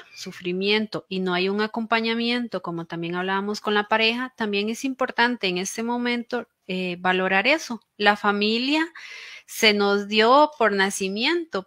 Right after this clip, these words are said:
pero por elección yo la puedo disfrutar. Yo tengo que aprender como ser humano a tener a todas esas personas que me nutren, que me acompañan, que me fortalecen.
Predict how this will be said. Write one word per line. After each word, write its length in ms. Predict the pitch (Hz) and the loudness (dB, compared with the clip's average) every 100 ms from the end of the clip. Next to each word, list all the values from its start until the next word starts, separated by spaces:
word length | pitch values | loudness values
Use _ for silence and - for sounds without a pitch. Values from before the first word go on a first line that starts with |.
| - | 2
pero 280 | 202 196 190 | 2 4 0
por 240 | - 190 | -2 -2
elección 500 | 185 185 - 202 214 | -2 -4 -2 -2 0
yo 80 | 233 | 0
la 120 | 247 | 0
puedo 220 | 254 247 | 0 -2
disfrutar. 520 | 269 247 185 - 294 349 _ _ _ _ _ _ _ _ 196 | -2 -4 -8 -2 -2 -2 _ _ _ _ _ _ _ _ -14
Yo 120 | 196 | -10
tengo 280 | - 202 214 | -8 -8 -8
que 260 | - 254 247 | -2 0 4
aprender 920 | 196 - 180 185 185 196 262 302 320 | 2 0 -4 -4 -4 -2 0 -2 -4
como 280 | - 202 190 | -8 -6 -6
ser 200 | 190 196 | -8 -8
humano 640 | 208 226 254 277 294 294 - - | -2 2 2 2 -2 -4 -8 -2
a 240 | 202 190 - | 0 0 -2
tener 300 | 190 190 208 | -6 -4 -2
a 80 | |
todas 260 | 220 240 240 | -2 -4 -4
esas 240 | 254 262 | -6 -6
personas 840 | - - - 226 254 302 311 - - | -6 -8 -4 -4 -2 -2 -6 -10 -14
que 100 | - | -8
me 160 | 196 180 | -4 -2
nutren, 600 | 190 247 269 240 247 240 | -2 -2 -4 -4 -4 -4
que 80 | 208 | -6
me 80 | |
acompañan, 920 | 175 - 175 - 208 247 254 240 233 | -6 -8 -6 2 4 4 2 0 -2
que 100 | 214 | -4
me 120 | 190 185 | -8 -8
fortalecen. 680 | 175 - 170 196 220 190 | -12 -8 -6 -6 -6 -10